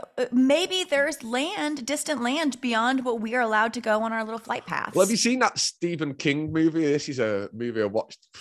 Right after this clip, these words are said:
Speaker 2: when I was a young kid, and I believed in the truth in movie side. It's called The Langoliers. Have you ever
Speaker 1: The
Speaker 2: heard of it?
Speaker 1: Langoliers. I
Speaker 2: So
Speaker 1: have
Speaker 2: this
Speaker 1: heard of it,
Speaker 2: plane,
Speaker 1: yeah.
Speaker 2: the plane goes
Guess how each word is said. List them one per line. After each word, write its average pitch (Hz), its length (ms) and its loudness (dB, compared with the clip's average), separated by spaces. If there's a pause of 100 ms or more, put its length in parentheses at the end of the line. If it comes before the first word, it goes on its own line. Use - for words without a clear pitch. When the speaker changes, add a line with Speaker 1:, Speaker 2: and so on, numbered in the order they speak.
(280)
Speaker 2:
when 107 160 -2
I - 20 -2
was 90 140 -6
a 90 40 -4
young 92 240 -4
kid, 87 240 -4
and 90 240 -6 (380)
I 120 140 4
believed 117 380 4
in 104 100 -6
the 101 80 -8
truth 120 320 -6
in 110 100 -6
movie 113 260 -2
side. 117 300 0
It's 113 80 -4
called 143 300 0
The 107 100 4
Langoliers. 110 1040 2 (100)
Have 107 120 -10
you 110 60 -6
ever 190 200 -2
Speaker 1:
The - 0 -
Speaker 2:
heard 214 60 0
of 226 80 2
it? - 20 6
Speaker 1:
Langoliers. 294 800 2
I 240 80 0
Speaker 2:
So - 140 2
Speaker 1:
have 466 100 0
Speaker 2:
this - 140 4
Speaker 1:
heard 190 80 2
of 170 100 -2
it, 131 100 2
Speaker 2:
plane, 135 160 6 (200)
Speaker 1:
yeah. - 80 -6
Speaker 2:
the 143 100 0
plane 151 400 4
goes 151 380 4